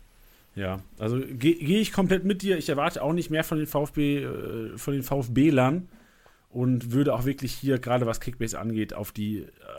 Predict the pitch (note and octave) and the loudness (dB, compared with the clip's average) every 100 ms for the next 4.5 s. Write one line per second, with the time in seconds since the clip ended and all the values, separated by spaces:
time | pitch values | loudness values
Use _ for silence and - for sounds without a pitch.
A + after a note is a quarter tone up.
0 | - - - A2 - A#2 A2+ G#2 A#2 A2+ | -12 -12 -8 0 2 2 2 2 0 -2
1 | - F2+ E2+ F2+ F2+ F2+ F#2 A2 B2 A2 | -4 -6 -6 -8 -6 -4 -2 -2 -2 -2
2 | B2+ A#2 A2 B2+ A#2+ A2 A#2+ - A2+ G#2 | -2 0 -2 -2 -2 -2 -2 -2 -4 -2
3 | A2 G2 A2+ - A#2+ A2+ A2 G#2+ G#2+ G#2 | -4 -2 -2 -2 -2 -2 -4 -6 -4 -2
4 | A#2 - A2+ A2+ A2 | -2 0 0 2 2